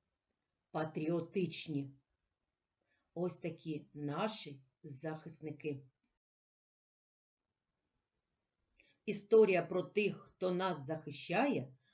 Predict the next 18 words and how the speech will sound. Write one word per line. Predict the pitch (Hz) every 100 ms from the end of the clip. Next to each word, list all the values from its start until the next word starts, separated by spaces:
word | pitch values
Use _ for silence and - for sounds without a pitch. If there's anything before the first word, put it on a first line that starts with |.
| _ -
почалася | 180 - 143 143 285 302 262
ще | - 247 233 233 - 135
з | 131
могутніх | 151 139 135 208 254 - 143 139 - -
та | 196
великих | 135 139 170 208 180 -
козаків. | 170 170 160 170 143 - _ _ _ _ _ -
Козак — | 170 131 175 285 - _ _
це | - 202
вільний | 143 131 208 220 196 180
воїн. | 175 170 139 131 - _ _ _ _ _
Козаки | 202 208 269 339
завжди | 294 320 247 185 240 147
стояли | - 185 175 165 143 135 -
на | 160 165
обороні | 143 131 143 165 233 165 135 -
рідної | 160 170 170 170 165
землі. | 147 160 151 143 135